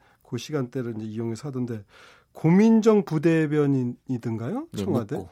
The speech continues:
Speaker 1: 네,
Speaker 2: 네.
Speaker 1: 고민정 부대변인이 묻고 조국 수석이 답하고,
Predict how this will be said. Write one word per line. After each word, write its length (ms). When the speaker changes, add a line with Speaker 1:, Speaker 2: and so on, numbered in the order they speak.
Speaker 1:
네, 80
Speaker 2:
네. 80
Speaker 1:
고민정 580
부대변인이 800
묻고 560
조국 340
수석이 360
답하고, 480